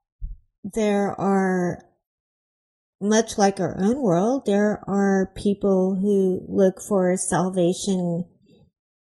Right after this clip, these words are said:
in the divine, in that they are looking for something that's inexplicable, that, that can't be explained, that has to be experienced through faith alone.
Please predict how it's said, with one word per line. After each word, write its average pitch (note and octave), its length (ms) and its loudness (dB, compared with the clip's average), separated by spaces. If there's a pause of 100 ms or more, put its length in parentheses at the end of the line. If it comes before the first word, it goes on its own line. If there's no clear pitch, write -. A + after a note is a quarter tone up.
(220)
in G3 540 -2 (640)
the G3+ 380 -2
divine, G3+ 680 0
in F#3 580 0
that F3 440 0
they F3+ 540 0 (500)
are F3+ 160 0
looking G3 480 2
for F#3 240 0
something F3+ 720 0
that's D#3+ 420 0 (340)
inexplicable, G#3 1500 0 (640)
that, G#3+ 300 0
that F#3 220 0
can't G#3 300 0
be G3 140 2
explained, F3+ 500 -2
that F#3 140 0
has F#3+ 240 0
to G#3 120 -2
be F#3+ 300 2
experienced F3 880 -2
through F3+ 220 2 (420)
faith D#3 320 2
alone. E3+ 580 0